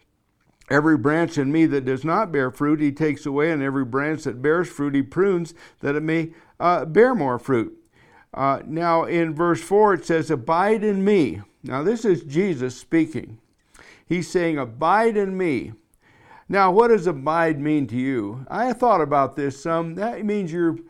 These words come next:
uh, basically, I abide with Sandy. I live with my wife.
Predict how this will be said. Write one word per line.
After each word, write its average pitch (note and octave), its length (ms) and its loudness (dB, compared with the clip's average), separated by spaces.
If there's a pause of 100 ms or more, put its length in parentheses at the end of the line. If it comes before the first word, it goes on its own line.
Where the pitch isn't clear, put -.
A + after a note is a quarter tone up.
(260)
uh, F#3 100 -4
basically, G3+ 520 2
I F#3+ 120 0
abide E3+ 380 0
with D3+ 300 -2 (540)
Sandy. B2+ 500 -2
I C#3+ 140 0
live D#3 280 0
with C3 180 -4
my C3+ 220 -4
wife. C3+ 480 -6